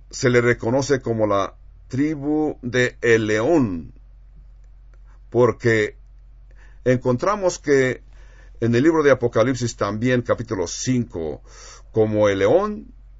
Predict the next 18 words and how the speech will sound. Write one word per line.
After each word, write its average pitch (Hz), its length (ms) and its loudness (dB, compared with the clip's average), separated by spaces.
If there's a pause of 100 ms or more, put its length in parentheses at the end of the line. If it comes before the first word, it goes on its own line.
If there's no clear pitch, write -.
de 90 180 -6
la 80 100 -4
tribu 110 680 -4
de 90 200 -6
Judá. 80 500 -8 (2000)
He 156 180 4
aquí, 95 560 -4
lo 95 180 -2
que 90 80 -4
estamos 120 380 -2
viendo 85 380 -4
es - 440 -8 (240)
que - 140 -2
Judá, 135 500 0 (1700)
el 113 800 2 (1700)
padre 151 400 0
an-, 127 240 0 (600)
de, 113 320 0